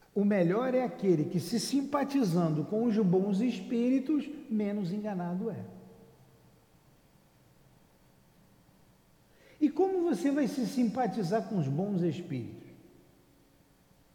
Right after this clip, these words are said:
Fazendo, se transformando moralmente.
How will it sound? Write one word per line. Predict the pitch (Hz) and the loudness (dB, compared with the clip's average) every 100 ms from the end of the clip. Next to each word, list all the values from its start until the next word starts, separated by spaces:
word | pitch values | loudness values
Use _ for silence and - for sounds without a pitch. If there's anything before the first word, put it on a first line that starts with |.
| _ _ _ _ | _ _ _ _
Fazendo, | - 349 156 123 117 175 285 - - - - - - - - - - _ _ _ _ - - _ - _ _ _ | -8 -6 -4 -4 -4 -4 -6 -10 -16 -20 -20 -20 -20 -20 -20 -20 -20 _ _ _ _ -20 -20 _ -20 _ _ _
se | - 202 | -8 -6
transformando | - 110 - 175 143 147 160 | -4 -6 -6 -8 -6 -6 -6
moralmente. | 165 220 233 143 127 - | -8 -8 -10 -10 -12 -16